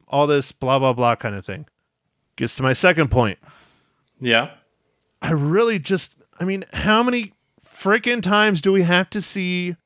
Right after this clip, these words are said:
Speaker 1: Thomas and Martha Wayne get killed in front of Bruce? I really thought they were not going to do that in this movie. I liked how they did it in this movie, how it was going on when the riots and the chaos was happening.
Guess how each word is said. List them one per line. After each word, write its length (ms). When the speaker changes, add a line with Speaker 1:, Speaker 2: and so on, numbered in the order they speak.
Speaker 1:
Thomas 540
and 180
Martha 320
Wayne 540
get 240
killed 560
in 180
front 220
of 100
Bruce? 440
I 80
really 400
thought 560
they 120
were 200
not 280
going 200
to 80
do 140
that 160
in 60
this 200
movie. 320
I 160
liked 460
how 200
they 160
did 240
it 120
in 100
this 200
movie, 460
how 320
it 80
was 180
going 320
on 220
when 120
the 80
riots 460
and 100
the 60
chaos 500
was 160
happening. 560